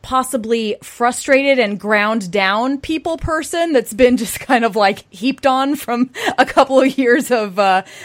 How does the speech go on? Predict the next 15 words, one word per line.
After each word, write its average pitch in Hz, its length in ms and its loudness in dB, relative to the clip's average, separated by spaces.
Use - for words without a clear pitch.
of 208 320 0
misuse 262 520 2
and 233 100 -4
abuse, 214 420 -6
everybody 370 580 0
in 294 60 -2
human 277 340 -4
resources 226 680 -6
at 233 240 0
their 208 180 -6
core, 170 720 -4
with 254 180 0
very 277 340 0
few 262 200 -4
exceptions, 196 760 -4